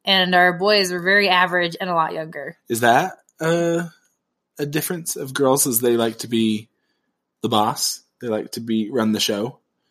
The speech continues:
Speaker 1: Um, I don't know if it's a boy or girl thing. I didn't find that anywhere in my research, but I feel like that's an oldest
Speaker 2: Mm.
Speaker 1: child thing. Um, most of the oldest children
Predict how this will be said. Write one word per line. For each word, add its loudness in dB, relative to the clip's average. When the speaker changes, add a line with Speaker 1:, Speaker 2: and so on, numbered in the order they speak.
Speaker 1:
Um, 4
I -4
don't -6
know 2
if -4
it's -6
a -6
boy 2
or 2
girl 2
thing. -6
I -10
didn't -6
find 2
that 2
anywhere -2
in -4
my -4
research, -4
but 2
I -6
feel 0
like 2
that's 2
an -4
oldest -4
Speaker 2:
Mm. -4
Speaker 1:
child -2
thing. -16
Um, -4
most 2
of -6
the -12
oldest 0
children -4